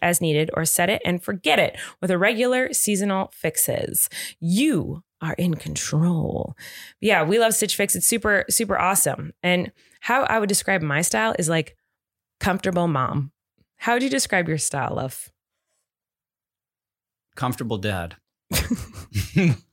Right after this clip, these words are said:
Speaker 1: Okay, that's fair. Um, what was your favorite item you ever received from Stitch Fix?
Speaker 2: There's been so many.
Speaker 1: I know.
Speaker 2: There's this one sweater
Speaker 1: Mm-hmm.
Speaker 2: that I will never give away.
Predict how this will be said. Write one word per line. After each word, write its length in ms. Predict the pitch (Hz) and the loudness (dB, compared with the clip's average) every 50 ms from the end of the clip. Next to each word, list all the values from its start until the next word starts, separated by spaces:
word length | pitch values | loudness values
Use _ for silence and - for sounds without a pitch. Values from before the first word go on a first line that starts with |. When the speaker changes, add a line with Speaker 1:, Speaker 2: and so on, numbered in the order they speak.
| _ _ _ _ _ 170 151 - - - - - - - - _ - | _ _ _ _ _ -4 -2 -2 0 -2 0 0 0 -2 -4 _ 0
Speaker 1:
Okay, 500 | 170 160 170 156 214 226 233 262 - - | 0 0 2 2 2 2 2 2 2 0
that's 260 | - 185 190 285 - | 0 0 0 0 0
fair. 320 | - 190 156 147 190 233 226 - - - - - - - | 0 0 2 2 2 0 -2 -4 -8 -10 -10 -10 -6 -2
Um, 220 | - 214 226 226 - - | 0 0 0 0 -2 -4
what 280 | - 202 202 262 294 - | -2 2 2 4 4 4
was 220 | - 311 277 254 | 2 0 0 0
your 80 | 277 285 | 0 -2
favorite 360 | 277 - 247 220 202 202 196 | 0 0 0 2 2 2 2
item 280 | 170 170 170 165 165 160 | 2 2 2 2 2 2
you 60 | 156 | 2
ever 200 | 151 151 147 143 | 2 2 2 0
received 480 | 139 135 - - 147 143 135 127 - - - _ | 2 0 0 0 2 2 0 0 -2 -6 -8 _
from 340 | - - 180 160 147 147 - | -4 -2 0 2 2 0 0
Stitch 320 | - - - - 139 - - | -2 -2 0 0 -2 -2 -4
Fix? 440 | - - 147 - - - - - - | -4 -4 -4 -2 -4 -2 -2 -2 0
Speaker 2:
There's 240 | - 170 175 139 123 | 2 2 4 2 2
been 280 | 123 170 180 190 190 | 2 2 4 4 4
so 380 | 165 - - - - 151 147 143 | 2 2 2 2 2 4 4 4
many. 460 | 131 123 117 110 127 156 196 202 - _ _ | 4 2 2 2 0 0 -2 -4 -8 _ _
Speaker 1:
I 100 | - 170 | 0 2
know. 300 | 170 151 135 - - - - _ | 2 2 2 0 -2 -6 -8 _
Speaker 2:
There's 260 | - 147 156 147 - | 0 2 2 4 4
this 200 | 156 151 127 - | 4 4 4 4
one 260 | 135 135 135 143 143 131 | 4 2 4 4 2 2
sweater 640 | - - - 117 113 110 107 117 139 170 185 - _ _ _ - | 2 0 0 2 0 2 2 2 0 -2 -4 -10 _ _ _ 0
Speaker 1:
Mm-hmm. 240 | 196 185 180 175 180 - _ _ | 2 2 2 0 -2 -4 _ _
Speaker 2:
that 100 | 135 127 | 0 2
I 120 | 127 127 | 2 2
will 160 | 123 123 127 | 2 2 2
never 540 | 127 123 117 117 110 120 120 120 120 127 - - _ _ _ _ _ | 2 2 2 2 2 2 0 0 0 -2 -6 -12 _ _ _ _ _
give 140 | - 110 110 | -2 0 2
away. 520 | 110 110 110 107 107 107 110 123 127 117 | 2 2 2 2 2 2 0 -2 -6 -10